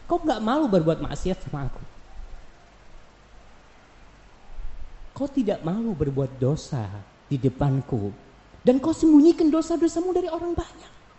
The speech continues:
Dari ciptaanku kau sembunyikan dosa-dosamu, dan kau menghadapku dengan dosa-dosa itu, dan kau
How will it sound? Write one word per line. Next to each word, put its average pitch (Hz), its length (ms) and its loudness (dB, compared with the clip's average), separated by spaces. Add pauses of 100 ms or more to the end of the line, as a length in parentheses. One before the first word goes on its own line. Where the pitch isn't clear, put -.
(420)
Dari 247 240 8
ciptaanku 339 720 2
kau 392 100 6
sembunyikan 330 540 2
dosa-dosamu, 214 800 -2 (320)
dan 294 180 8
kau 349 140 6
menghadapku 233 800 6
dengan 185 240 0
dosa-dosa 185 640 2
itu, 202 320 -4 (420)
dan 262 160 0
kau 262 160 0